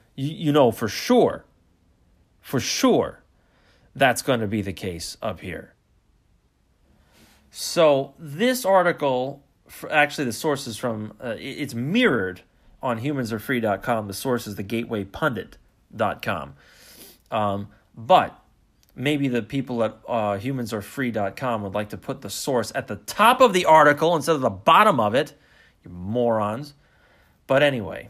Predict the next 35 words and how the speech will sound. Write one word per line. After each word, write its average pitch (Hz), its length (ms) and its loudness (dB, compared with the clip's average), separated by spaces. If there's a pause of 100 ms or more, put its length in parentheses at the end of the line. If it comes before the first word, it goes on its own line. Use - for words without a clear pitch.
(140)
the 110 80 -10
point 151 300 0
is, 117 140 -4
is 110 120 -10
that 110 160 -4
this 131 160 -6
is 113 120 -8
good 127 180 -2
information, 117 680 -6 (260)
and 131 140 -2
it 123 140 -8
validates 120 680 2
me 113 400 -4 (180)
because 123 260 -2
I'm 123 280 -2
brilliant. 123 720 2 (460)
This 123 180 -6
is 135 120 -4
something 143 300 0
I 120 80 4
wish 131 280 0
I 120 60 2
wasn't 117 340 -2
right 139 340 4
about, 87 420 -2 (320)
but 117 480 4 (260)
here 147 240 -2
we 123 180 -2
are 110 160 2
today. 104 540 -6 (340)
Now, 240 280 4
let's 269 320 2
go 165 680 -2 (300)
jump 135 420 -2 (460)
to 127 540 -4